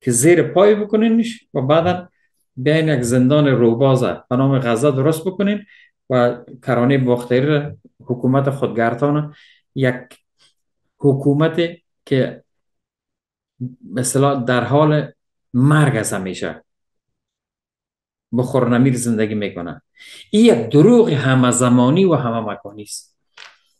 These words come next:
به مو خاطر نتیجهش چی بود؟ برعکس بود. چیزی که دیده شد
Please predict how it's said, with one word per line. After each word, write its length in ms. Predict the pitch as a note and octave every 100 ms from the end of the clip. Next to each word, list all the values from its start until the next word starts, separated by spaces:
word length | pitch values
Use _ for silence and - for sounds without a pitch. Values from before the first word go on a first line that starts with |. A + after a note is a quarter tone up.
| - _ -
به 100 | C#3
مو 100 | F#3+
خاطر 440 | - F3+ G#3 F#3+ - - _ _ _ _ - - _ -
نتیجهش 680 | B2+ C3 D#3 D#3+ G3+ -
چی 60 | A3
بود؟ 320 | A#3+ A#3+ - _ _ _ _ _ -
برعکس 540 | F#2+ B2 E3+ D#3+ -
بود. 220 | F2+ F2 - _ _ _ _ _ _
چیزی 560 | _ - - A#2+ D3+ D#3+
که 120 | C3+
دیده 340 | A#2+ A2+ C3+
شد 320 | D3+ F3+ F3+